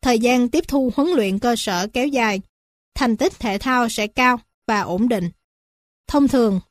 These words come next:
vào cuối thời kỳ dậy thì, thành tích thể thao sẽ có những bước nhảy vọt.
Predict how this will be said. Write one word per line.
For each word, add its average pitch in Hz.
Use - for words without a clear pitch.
vào 214
cuối 254
thời 240
kỳ 202
dậy 190
thì, 208
thành 233
tích 311
thể 220
thao 254
sẽ 196
có 220
những 226
bước 277
nhảy 190
vọt. 208